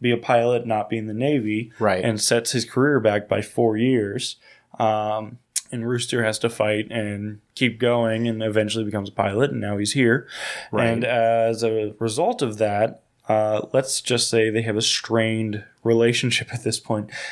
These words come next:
Speaker 1: They are, uh, well, Rooster is not happy with Maverick at all. Uh, <laughs>
Speaker 2: Hmm.
Speaker 1: but part of their training is, um, the two te-,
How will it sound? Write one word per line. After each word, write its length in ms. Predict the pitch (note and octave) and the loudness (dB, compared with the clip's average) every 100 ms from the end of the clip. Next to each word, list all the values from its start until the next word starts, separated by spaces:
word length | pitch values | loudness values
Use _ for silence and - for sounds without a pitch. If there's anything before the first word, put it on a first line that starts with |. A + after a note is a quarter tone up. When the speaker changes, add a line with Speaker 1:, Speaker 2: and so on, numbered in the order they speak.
| - - | -10 -2
Speaker 1:
They 140 | A2+ | 2
are, 480 | G#2+ G#2+ G#2 G#2 - _ | 2 0 0 -4 -10 _
uh, 260 | A2 G#2 G#2+ | -2 0 -2
well, 300 | G#2 G#2 G2 A#2 | -2 -2 -4 -4
Rooster 420 | B2 D3 - B2 | 0 0 2 0
is 120 | A#2 | 0
not 340 | G#2+ A2+ A2 A2+ | 0 2 0 -2
happy 560 | A2 G#2 - G#2+ G#2 A#2 | -2 -2 -2 -4 -4 -6
with 200 | G#2+ G#2+ | -6 -4
Maverick 560 | G#2+ G2+ G2+ G#2 G2 - _ | -4 -4 -4 -6 -8 -16 _
at 240 | - G2 G2 | 0 2 2
all. 280 | F#2+ F#2 - - - - | -2 -6 -10 -12 -10 -4
Uh, 220 | C3+ C3+ | 0 0
<laughs> 760 | A#2+ C#5 C3+ A3+ G#3 - G#3 - | 0 0 0 0 -2 -2 -2 0
Speaker 2:
Hmm. 160 | G3+ G#2+ - - | 0 0 -4 0
Speaker 1:
but 260 | C3+ C3+ | 0 0
part 180 | - D3+ | 0 0
of 80 | D3+ | 2
their 140 | C#3 B2+ | 0 0
training 640 | - D3 C#3+ C#3+ D3 D#3+ | 0 0 2 0 0 -2
is, 360 | C3+ A#2+ A2+ - | 0 0 0 0
um, 560 | A2+ G#2+ G2+ G#2 G#2+ _ - - - - _ - | 0 0 -6 -8 -12 _ -4 -2 -2 -4 _ -12
the 460 | B2 A2+ A2 A2 - B2 | -4 0 0 -2 -8 -4
two 180 | D3 | -2
te-, 300 | C3+ D3 C#3+ | -2 -2 -6